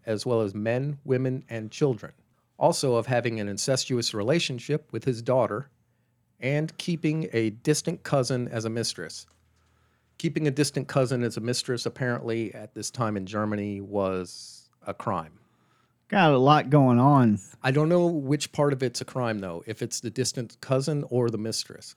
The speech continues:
Speaker 1: 'cause he was married, then he was, um, widowed, and so maybe they weren't cool with that.
Speaker 2: So missing a hand, possibly banging his daughter,
Speaker 1: Mm-hmm.
Speaker 2: banging a cousin, drinking blood.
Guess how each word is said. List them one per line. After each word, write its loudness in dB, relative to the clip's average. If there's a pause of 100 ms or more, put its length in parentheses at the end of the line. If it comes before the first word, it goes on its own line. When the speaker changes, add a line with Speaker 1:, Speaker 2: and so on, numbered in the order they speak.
(100)
Speaker 1:
'cause -12
he -6
was -10
married, -2 (800)
then -8
he -8
was, -4
um, -8 (680)
widowed, 0 (800)
and -10 (640)
so -2
maybe -2
they -2
weren't -4
cool -6
with -10
that. -6
Speaker 2:
So 4
missing 6
a 8
hand, 8 (460)
possibly 6
banging 8
his 6
daughter, 6 (640)
Speaker 1:
Mm-hmm. -2 (220)
Speaker 2:
banging 8
a 4
cousin, 4 (500)
drinking 4
blood. 4